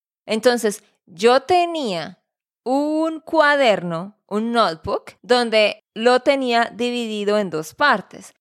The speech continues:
La primera parte era vocabulario, la segunda parte expresiones.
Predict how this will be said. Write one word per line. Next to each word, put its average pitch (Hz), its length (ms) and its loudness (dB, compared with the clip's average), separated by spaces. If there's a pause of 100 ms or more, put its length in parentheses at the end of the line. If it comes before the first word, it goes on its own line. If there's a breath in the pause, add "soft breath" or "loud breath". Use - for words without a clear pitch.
(180)
La 220 160 4
primera 220 440 0
parte 277 420 2
era 247 140 2
vocabulario, 190 880 -2 (280)
la 202 160 0
segunda 190 420 -4
parte 214 320 0
expresiones. 240 960 -4